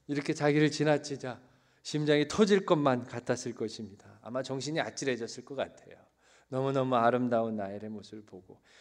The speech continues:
벌떡 일어나서 우물에 막혀있는 돌을 치우고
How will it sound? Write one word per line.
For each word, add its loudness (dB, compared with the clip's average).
벌떡 4
일어나서 -2
우물에 2
막혀있는 0
돌을 6
치우고 0